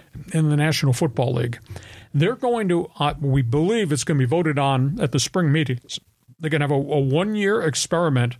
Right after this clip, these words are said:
radically change the kickoffs. You know, they moved the kickoffs up to try to stop all the violent collisions with guys returning kickoffs.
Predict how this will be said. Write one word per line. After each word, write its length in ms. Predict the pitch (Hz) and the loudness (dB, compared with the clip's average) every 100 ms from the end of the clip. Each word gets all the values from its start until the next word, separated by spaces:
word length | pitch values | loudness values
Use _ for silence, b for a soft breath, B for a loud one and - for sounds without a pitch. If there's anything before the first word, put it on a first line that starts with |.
| b b b b b b - | b b b b b b -4
radically 600 | 135 139 202 226 214 170 | 0 2 2 -2 -2 -2
change 340 | 123 175 143 | 0 0 0
the 100 | - | 0
kickoffs. 560 | 120 131 131 127 - - - _ | -2 -2 -4 -6 -6 -8 -14 _
You 80 | 160 | -2
know, 100 | 151 | 2
they 100 | 143 | 2
moved 260 | 147 240 | 2 0
the 100 | 214 | -2
kickoffs 720 | 147 180 - 143 147 - - b b b b _ | -2 -2 -2 0 0 -2 -4 b b b b _
up 320 | 196 190 - - b b b b b b - | 0 0 -2 -10 b b b b b b -6
to 100 | - | -4
try 360 | 120 - 170 180 | -2 -2 0 2
to 180 | 170 139 151 | 0 -4 -10
stop 400 | 147 - 165 151 | -8 -2 -2 -2
all 180 | - 151 | -2 0
the 60 | 151 | 0
violent 440 | 127 143 151 143 | 0 0 0 0
collisions 500 | 123 143 160 143 131 | 0 2 2 2 2
with 140 | 143 117 | 0 -2
guys 360 | 139 135 123 | 0 0 0
returning 580 | 147 120 170 151 143 131 b b b b b b b _ | -2 -2 0 2 2 -2 b b b b b b b _
kickoffs. 540 | - 160 135 123 - | -4 -2 -4 -6 -8